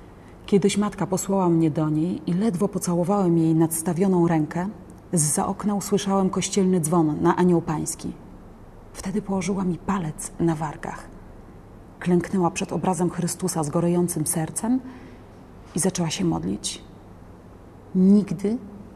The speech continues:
nie spotkałem się z taką gorliwością i skupieniem na Bogu. Z wrażenia przysiadłem na brzegu jej łóżka i ogarnęło mnie nieznane dotąd wzruszenie,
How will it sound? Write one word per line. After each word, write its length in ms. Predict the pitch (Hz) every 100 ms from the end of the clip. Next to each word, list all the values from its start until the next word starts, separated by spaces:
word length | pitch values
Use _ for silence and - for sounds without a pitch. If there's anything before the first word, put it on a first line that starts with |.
| - - -
nie 200 | 185 226
spotkałem 580 | - 202 - 190 190 175
się 140 | 175
z 120 | -
taką 360 | 220 - 208 196
gorliwością 880 | 190 175 160 180 185 - - 214 226 -
i 60 |
skupieniem 640 | - - - 208 202 202
na 100 | 190
Bogu. 340 | 170 165 139 - - - - - - - - - - - -
Z 100 | 175
wrażenia 400 | 196 190 190 190
przysiadłem 540 | 185 196 208 175 175 175
na 80 |
brzegu 300 | 165 196 180
jej 180 | 185 180
łóżka 560 | 170 165 - - 170 165 - - - - -
i 60 | 170
ogarnęło 540 | 180 190 196 208 202
mnie 320 | 196 190 190 185 - - - -
nieznane 500 | 175 170 185 180 185
dotąd 380 | 190 180 175 180
wzruszenie, 840 | 143 151 175 - 180 156 156 170